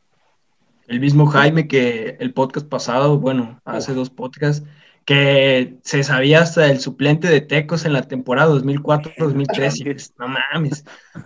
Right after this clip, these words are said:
Speaker 1: O sea, sí.
Speaker 2: Sí, está muy cabrón.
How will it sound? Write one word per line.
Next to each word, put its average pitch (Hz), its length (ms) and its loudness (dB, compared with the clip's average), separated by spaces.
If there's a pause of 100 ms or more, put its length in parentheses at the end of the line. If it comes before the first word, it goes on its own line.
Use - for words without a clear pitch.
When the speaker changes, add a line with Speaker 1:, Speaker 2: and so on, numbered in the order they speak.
(220)
Speaker 1:
O 127 80 -4
sea, 196 140 4
sí. 147 400 0 (760)
Speaker 2:
Sí, 139 100 0
está 139 200 -2
muy 143 140 -6
cabrón. 98 320 -8